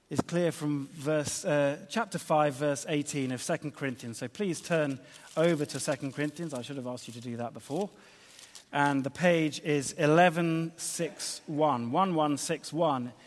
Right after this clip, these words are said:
if you're using an All Souls Bible. Here in chapter five, verse eighteen of Second Corinthians.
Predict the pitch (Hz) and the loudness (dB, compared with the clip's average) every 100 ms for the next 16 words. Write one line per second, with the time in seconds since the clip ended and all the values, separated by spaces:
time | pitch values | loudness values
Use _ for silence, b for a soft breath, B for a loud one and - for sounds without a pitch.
0 | B 143 147 143 135 135 131 131 127 143 | B -8 -4 -2 -2 -2 -2 -4 -4 -4
1 | 135 120 131 131 123 120 113 _ _ _ | -4 -2 -2 -2 -2 -8 -14 _ _ _
2 | _ _ _ _ _ _ - b b b | _ _ _ _ _ _ -20 b b b
3 | b b b b b b b _ _ _ | b b b b b b b _ _ _
4 | _ _ _ _ _ _ _ _ _ _ | _ _ _ _ _ _ _ _ _ _
5 | _ _ _ _ _ _ _ _ _ _ | _ _ _ _ _ _ _ _ _ _
6 | _ - B B B B - 180 180 185 | _ -20 B B B B -2 2 2 2
7 | 156 147 214 214 170 - 180 147 127 151 | 0 2 0 0 -2 2 4 6 4 0
8 | 123 160 151 156 139 147 143 - 156 120 | -6 -4 0 0 2 0 0 -2 -2 -2
9 | 123 135 B B B 127 151 131 139 131 | -4 -8 B B B -6 -4 -4 -6 -6
10 | - 139 131 127 117 113 - - | -4 -4 -4 -8 -8 -10 -12 -14